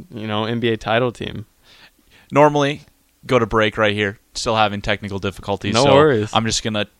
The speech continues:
Speaker 2: steal you and take you into the final segment of my hour here. I was gonna talk about Steph Curry.
Speaker 1: Oh, yeah.
Speaker 2: So
Speaker 1: Special.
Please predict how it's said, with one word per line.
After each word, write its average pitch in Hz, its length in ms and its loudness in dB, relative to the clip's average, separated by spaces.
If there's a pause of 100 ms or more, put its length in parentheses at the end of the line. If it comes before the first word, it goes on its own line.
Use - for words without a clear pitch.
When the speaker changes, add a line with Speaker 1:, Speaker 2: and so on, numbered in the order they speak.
(100)
Speaker 2:
steal 110 500 -2
you 107 140 -2
and 104 100 -4
take 107 180 -6
you 107 80 -6
into 101 120 -6
the 101 80 -8
final 101 320 0
segment 101 440 -4
of 98 80 -6
my 98 160 0
hour 101 200 0
here. 98 100 -4
I - 20 0
was 110 120 -2
gonna 123 80 -12
talk 143 120 -6
about 135 240 -2
Steph - 300 -4
Curry. 104 380 -4 (100)
Speaker 1:
Oh, 180 540 8
yeah. 131 500 0
Speaker 2:
So 120 400 2 (320)
Speaker 1:
Special. 135 680 2